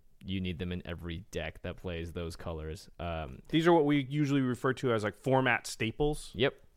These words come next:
Speaker 1: Uh, obviously, we've all heard of them. Sol Ring, Command Tower, the best land, and the single best, uh, artifact ramp, I think, in the game.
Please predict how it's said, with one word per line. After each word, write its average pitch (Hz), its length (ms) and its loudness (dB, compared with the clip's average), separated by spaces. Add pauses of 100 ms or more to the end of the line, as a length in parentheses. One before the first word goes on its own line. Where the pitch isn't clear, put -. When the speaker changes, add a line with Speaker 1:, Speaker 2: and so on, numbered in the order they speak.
(260)
Speaker 1:
Uh, 98 280 4
obviously, 131 680 6
we've 98 300 0
all 95 340 0
heard 92 180 0
of 85 80 -4
them. 85 380 -4
Sol 156 440 6
Ring, 135 400 2 (420)
Command 110 420 2
Tower, 98 580 2 (880)
the 113 180 2
best 147 300 6
land, 127 460 4
and 104 180 0
the 104 80 2
single 117 320 2
best, 95 480 0 (460)
uh, 85 180 -2
artifact 92 420 -2
ramp, 85 240 -6
I 78 120 -4
think, - 260 -10
in 82 140 -10
the 85 40 -8
game. 71 280 -8